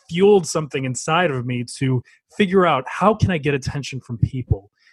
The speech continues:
How can I get people to pay attention to me? You know, and that is what the, the, the, the social media discovery has been. You know, when, when you don't, when,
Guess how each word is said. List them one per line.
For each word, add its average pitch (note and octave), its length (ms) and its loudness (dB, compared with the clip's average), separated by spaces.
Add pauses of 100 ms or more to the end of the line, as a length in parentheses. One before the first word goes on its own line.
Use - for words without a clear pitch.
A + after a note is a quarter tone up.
(100)
How E3 180 2
can G3+ 160 0
I F#3+ 60 0
get D3 220 -4
people - 300 2
to C#3 60 -10
pay C3+ 200 0
attention B2+ 480 -6
to A2+ 100 -12
me? A2+ 420 -8
You C3 140 -8
know, D3 220 0
and C3 400 -4 (720)
that D3 260 4
is D3+ 160 2
what C#3+ 280 2
the, B2 180 -2 (320)
the, B2+ 160 4
the, A#2+ 140 0
the B2 200 -4
social C#3+ 400 -2
media C3+ 300 -2
discovery B2 580 -2
has A#2 160 -4
been. B2 460 -2 (320)
You B2+ 100 -4
know, C3 360 0
when, D3+ 480 0
when C#3+ 260 -2
you F#3 80 4
don't, G#3+ 220 4 (120)
when, D3+ 320 -2